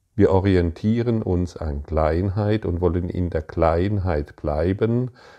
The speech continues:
und erbitten von dort ein Wunder, also dass etwas Besonderes geschehen soll und dann geht es uns besser.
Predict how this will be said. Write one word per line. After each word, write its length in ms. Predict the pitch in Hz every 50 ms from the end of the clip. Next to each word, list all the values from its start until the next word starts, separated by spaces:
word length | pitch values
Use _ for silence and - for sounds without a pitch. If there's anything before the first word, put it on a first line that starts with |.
| _ _ _
und 180 | - 98 95 -
erbitten 600 | 87 87 85 - 104 101 101 - 107 104 101 98
von 380 | - - - 87 82 78 73 - _ _ _ _ _ _ _ _ _ _
dort 520 | - 87 87 107 117 - _ _ - - _ _
ein 340 | - 92 90 95 95 90 78
Wunder, 640 | 85 90 87 87 85 78 71 85 85 92 113 143 147 - _ _ _ - _ _ _ _ _ _
also 200 | - 87 80 90
dass 220 | 82 85 82 - -
etwas 440 | - 92 87 - - 90 80 -
Besonderes 840 | - - 82 76 - - 82 78 87 101 107 113 113 117 110 107 -
geschehen 520 | - - 78 - - 80 76 76 82 92 98
soll 340 | - - 113 104 104 107
und 280 | 107 - 95 85 82 -
dann 240 | 80 78 76 76 80
geht 220 | 87 82 78 -
es 120 | - - -
uns 240 | 78 78 73 -
besser. 540 | - - - 69 67 - - - 71 78 85